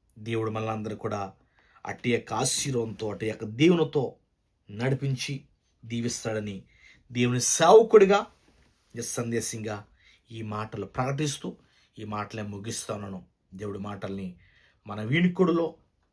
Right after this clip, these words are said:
దీవించి ఆశీర్వదించునుగాక. ఆమేన్. సారీ,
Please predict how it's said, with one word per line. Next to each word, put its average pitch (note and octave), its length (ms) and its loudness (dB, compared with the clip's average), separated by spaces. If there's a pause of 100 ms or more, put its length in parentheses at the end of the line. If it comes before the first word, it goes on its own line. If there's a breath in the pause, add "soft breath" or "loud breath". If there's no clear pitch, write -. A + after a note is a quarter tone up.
దీవించి A2 800 -6 (580)
ఆశీర్వదించునుగాక. G2+ 1200 -6 (760)
ఆమేన్. G#2 300 -10 (1800 soft breath)
సారీ, - 360 -8